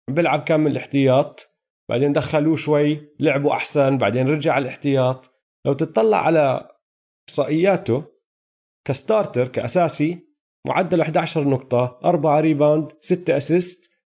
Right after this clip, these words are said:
بس عم بيشوت ثلاثة وأربعين بالمية نسبة تسديد من الثلاثيات.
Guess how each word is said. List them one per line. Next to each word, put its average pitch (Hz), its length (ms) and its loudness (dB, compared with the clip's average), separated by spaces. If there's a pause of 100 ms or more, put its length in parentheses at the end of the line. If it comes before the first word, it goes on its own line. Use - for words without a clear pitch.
بس 127 120 -2
عم 127 140 0
بيشوت 170 240 -2
ثلاثة 180 360 2
وأربعين 143 340 0
بالمية 151 640 2
نسبة 135 240 -2
تسديد 127 400 0
من 117 100 4
الثلاثيات. 101 800 -2